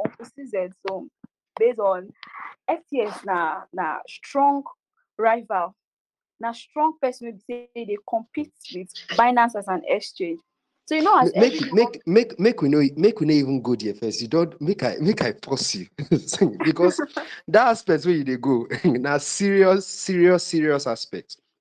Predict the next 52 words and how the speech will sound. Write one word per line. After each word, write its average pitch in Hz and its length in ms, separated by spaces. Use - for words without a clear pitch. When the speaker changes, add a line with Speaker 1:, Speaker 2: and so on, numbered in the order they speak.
Speaker 2:
Now, 139 300
eh, 151 200
eh, 156 260
eh, 151 160
this 147 320
aspect 151 340
where 156 80
you 135 100
want 131 220
talk, - 340
na 127 180
the 127 200
end, 160 240
me, 139 140
I 113 60
want 123 340
make 120 160
we 107 80
talk - 240
am, 104 100
make 139 180
we 117 60
know 110 140
John 98 240
first. - 340
Because 151 480
one 302 200
of 196 140
the 139 60
things 139 320
where 147 140
I 131 40
don't 139 240
pick 139 180
from 113 200
wetin 127 180
you 123 100
don't 117 200
talk, 104 180
na 95 320
the, 127 640
the 143 200
major 196 440
problem, 139 500
the - 80
thing 180 220
wey 151 100
cause 135 340
this 123 180
kasala 104 460
be 101 80
say, 123 360